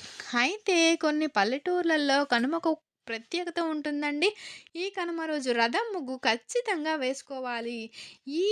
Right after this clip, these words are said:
రోజు కనుమ రోజున రథం ముగ్గు వేయడానికి ఒక కారణం కూడా ఉందని పెద్దలు చెప్తూ ఉంటారు. రథం ముగ్గు విశిష్టత ఏంటి అంటే, ప్రతి మనిషి శరీరం ఒక రథం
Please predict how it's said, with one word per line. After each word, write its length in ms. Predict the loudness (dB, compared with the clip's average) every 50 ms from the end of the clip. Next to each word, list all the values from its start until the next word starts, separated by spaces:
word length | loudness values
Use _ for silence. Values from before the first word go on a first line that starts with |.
| 2 0 -2
రోజు 380 | -4 -4 -6 -6 -6 -6 -8 -8 -8
కనుమ 380 | -2 -2 -2 0 0 -2 -2 0
రోజున 400 | 2 2 2 0 0 -2 0 2
రథం 280 | 2 2 2 2 0 0
ముగ్గు 260 | -2 -4 -4 -2 0 2
వేయడానికి 520 | 4 4 6 4 4 2 -2 -6 -8 -10
ఒక 120 | -12 -10 -4
కారణం 540 | 2 4 6 6 6 4 2 0 -2 -4 -2
కూడా 360 | -2 0 0 2 2 2 2
ఉందని 480 | 0 -2 -2 -2 0 0 0 0 0
పెద్దలు 380 | 2 2 2 2 2 2 -2 -2
చెప్తూ 420 | -2 -2 -2 -4 -4 _ -6 -4
ఉంటారు. 500 | -2 -2 -2 -2 0 0 2 2 2 0
రథం 340 | 0 0 2 2 2 2 2 2
ముగ్గు 340 | 0 0 -2 0 0 0 0
విశిష్టత 520 | 0 -2 -2 -4 -4 -6 -4 -4 -2 0 2 2 4
ఏంటి 380 | 4 2 2 2 0 0 -2 0 2
అంటే, 340 | 0 0 2 4 4 4 6 6 4 2 2 0 -6 -16 -18 -18 -20 _ _ -4
ప్రతి 440 | -4 -2 -2 2 2 4 4 4 4
మనిషి 500 | 2 2 2 2 0 2 4 4 4 4
శరీరం 640 | 4 4 4 4 4 4 2 2 2 2 2 0
ఒక 180 | 0 0 0 0
రథం 360 | 2 2 4 4 4 2